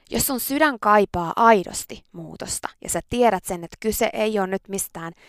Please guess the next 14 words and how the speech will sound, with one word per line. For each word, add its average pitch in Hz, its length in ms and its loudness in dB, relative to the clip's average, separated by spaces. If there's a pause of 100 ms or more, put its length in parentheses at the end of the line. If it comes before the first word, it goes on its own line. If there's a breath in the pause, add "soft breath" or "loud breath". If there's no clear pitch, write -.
(160 soft breath)
hetken 208 400 -2
mielijohteesta, 175 840 -4
vaan 170 160 -10
siitä, 190 400 -4 (240 soft breath)
että - 140 -12
sun 170 120 -8
sydän 180 360 -4
voi 180 160 -6
huonosti 190 500 -4
siinä, 175 360 -14
missä 185 240 -12
sä 180 160 -16
nyt 175 160 -16 (160)
oot, - 260 -12